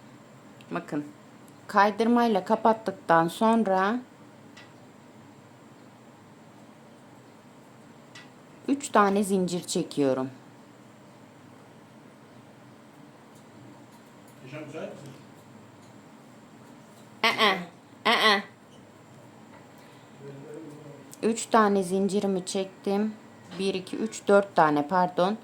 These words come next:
Speaker 1: Tığımın üzerine ipimi doladım. Niye dört tane çektim ki ben?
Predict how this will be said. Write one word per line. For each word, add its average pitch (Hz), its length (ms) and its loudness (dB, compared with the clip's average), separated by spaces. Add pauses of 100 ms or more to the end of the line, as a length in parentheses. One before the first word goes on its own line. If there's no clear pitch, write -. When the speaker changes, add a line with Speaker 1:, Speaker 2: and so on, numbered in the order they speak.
(480)
Speaker 1:
Tığımın 202 420 4
üzerine 196 400 0
ipimi 190 400 0
doladım. 190 640 4 (800)
Niye 226 180 -2
dört 233 240 0
tane 170 260 0
çektim 196 400 -6
ki 190 180 -10
ben? 131 120 -6